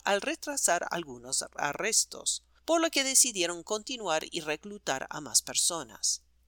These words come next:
"Reunimos a un grupo de voluntarios para ir y estar presentes como muestra de solidaridad y fuerza"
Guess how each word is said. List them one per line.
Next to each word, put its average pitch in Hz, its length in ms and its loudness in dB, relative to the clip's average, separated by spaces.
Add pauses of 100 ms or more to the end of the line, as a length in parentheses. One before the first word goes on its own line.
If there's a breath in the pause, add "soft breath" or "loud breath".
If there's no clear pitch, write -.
(140)
"Reunimos 160 760 2
a 208 40 0
un 160 100 -2
grupo 147 320 -6
de 131 120 -6
voluntarios 156 680 -2
para 240 300 -2
ir 165 500 -8
y 247 220 -4
estar 220 360 4
presentes 160 600 0
como 190 260 -4
muestra 247 440 -4
de 196 100 -2
solidaridad 202 1000 0 (200)
y 180 160 -4
fuerza" - 680 -2